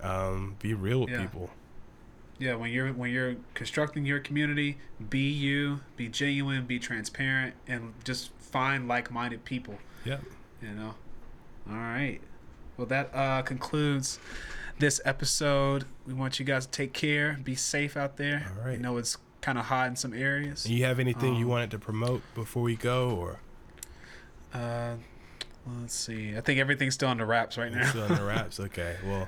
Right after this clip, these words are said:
Speaker 2: <laughs> Uh, just,
Speaker 1: I'll,
Speaker 2: yeah,
Speaker 1: I'll
Speaker 2: because
Speaker 1: plug my
Speaker 2: of, be-,
Speaker 1: website
Speaker 2: because of
Speaker 1: again, you know,
Speaker 2: covid.
Speaker 1: to get people, or or,
Speaker 2: Yeah.
Speaker 1: or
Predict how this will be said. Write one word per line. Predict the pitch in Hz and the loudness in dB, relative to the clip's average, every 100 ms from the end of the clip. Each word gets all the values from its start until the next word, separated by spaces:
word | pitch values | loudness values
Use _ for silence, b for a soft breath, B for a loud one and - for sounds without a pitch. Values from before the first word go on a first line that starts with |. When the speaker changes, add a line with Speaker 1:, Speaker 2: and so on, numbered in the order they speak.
| - | 0
Speaker 2:
<laughs> | 135 | 2
Uh, | 131 131 | 4 4
just, | 120 143 147 - - 107 | 4 4 4 0 -2 0
Speaker 1:
I'll, | 120 | 4
Speaker 2:
yeah, | 143 139 131 | 6 6 4
Speaker 1:
I'll | 147 | 4
Speaker 2:
because | 147 175 156 | 6 4 6
Speaker 1:
plug | 147 131 | 4 6
my | 131 | 4
Speaker 2:
of, | |
be-, | 127 | 4
Speaker 1:
website | - 127 127 | 2 4 4
Speaker 2:
because | 117 127 | 4 4
of | 117 | 4
Speaker 1:
again, | 120 | 4
you | 117 | 4
know, | 113 123 | 6 4
Speaker 2:
covid. | 127 123 113 104 | 4 4 2 0
Speaker 1:
to | |
get | 107 98 | -4 -4
people, | - 110 110 107 - | -4 -2 0 0 4
or | 127 120 - B B B - 120 | 6 6 0 B B B -8 2
or, | 131 117 120 | 2 2 4
Speaker 2:
Yeah. | 139 123 143 | 4 6 6
Speaker 1:
or | 131 | 4